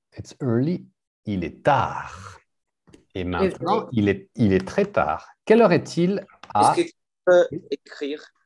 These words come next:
Speaker 3: Il est, ah.
Speaker 1: Il est tôt, pardon.
Speaker 2: T A R D, right ?
Speaker 1: Tôt.
Speaker 2: Tard.
Speaker 3: Tôt.
Speaker 2: Oh, tôt.
Speaker 1: Tôt, early, tard, late. Donc, demandez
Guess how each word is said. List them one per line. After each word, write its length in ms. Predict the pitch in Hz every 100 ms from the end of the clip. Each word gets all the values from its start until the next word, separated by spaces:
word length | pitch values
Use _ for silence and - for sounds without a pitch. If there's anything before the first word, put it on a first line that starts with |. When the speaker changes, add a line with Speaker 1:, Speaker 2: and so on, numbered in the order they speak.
| _ _ -
Speaker 3:
Il 140 | 117
est, 240 | 120 120 - _ _ _
ah. 220 | 110 101 _ _ _ _ _ _ - - _ _ -
Speaker 1:
Il 420 | 147 123 127 120
est 220 | 156 185 185 _ _ _
tôt, 220 | - 147 165 220
pardon. 180 | 202 180
Speaker 2:
T 260 | 208 - -
A 60 | 190
R 260 | 196 190
D, 200 | 190 175
right ? 400 | 156 160 190 - - _ _ _ _ - _ _
Speaker 1:
Tôt. 100 | - 135
Speaker 2:
Tard. 220 | - - - _ _ _ _ _
Speaker 3:
Tôt. 220 | - 95 - _ _ _ _ -
Speaker 2:
Oh, 160 | 226 185
tôt. 240 | - 165 - _ _ _
Speaker 1:
Tôt, 400 | 175 233 233 - _ _ _
early, 420 | 135 160 170 180 - -
tard, 400 | 117 113 120 - 104
late. 440 | 92 - - - _ _ _ _ - -
Donc, 480 | - 131 117 - - -
demandez 760 | 139 185 170 156 170 202 -